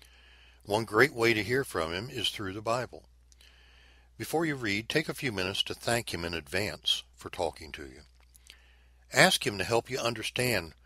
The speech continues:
what you read and to speak to you through it.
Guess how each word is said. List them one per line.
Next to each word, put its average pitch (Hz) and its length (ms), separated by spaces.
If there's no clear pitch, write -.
what 101 260
you 85 160
read 71 440
and 123 140
to 123 60
speak - 320
to - 140
you 73 120
through 69 260
it. 73 80